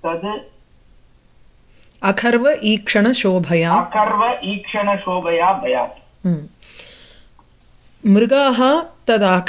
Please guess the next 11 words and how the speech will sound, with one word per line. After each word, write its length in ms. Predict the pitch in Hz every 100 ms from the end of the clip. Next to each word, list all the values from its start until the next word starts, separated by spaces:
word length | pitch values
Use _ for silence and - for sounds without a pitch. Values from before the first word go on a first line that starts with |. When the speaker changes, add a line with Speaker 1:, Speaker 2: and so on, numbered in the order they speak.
| -
Speaker 2:
அகர்வண-, 680 | 254 262 262 254 269 302 -
அகர்வ 560 | 196 196 262 277 320
ஈக்ஷண 680 | 269 220 240 - 254 233 247 311 - - - - -
சோபயா 840 | 202 220 202 214 175 160 220 320 - - _ - 180
ஜிதயோஹோ 960 | 202 208 247 247 240 220 175 170 202 - - 165 -
பயாத் 680 | 170 202 233 233 233 277 277 202
உதயத் 520 | 196 233 240 254 285
பிரமீலயோஹோ 960 | 233 190 226 247 214 208 185 170 175 208 277 -
ஸ்வதிருஷோஹோ 1080 | - - 226 208 180 180 240 208 165 165 214 - - -
குரகண்டூயன 880 | 233 311 294 240 233 233 220 196
கைதவாத் 720 | 180 185 180 170 165 156 208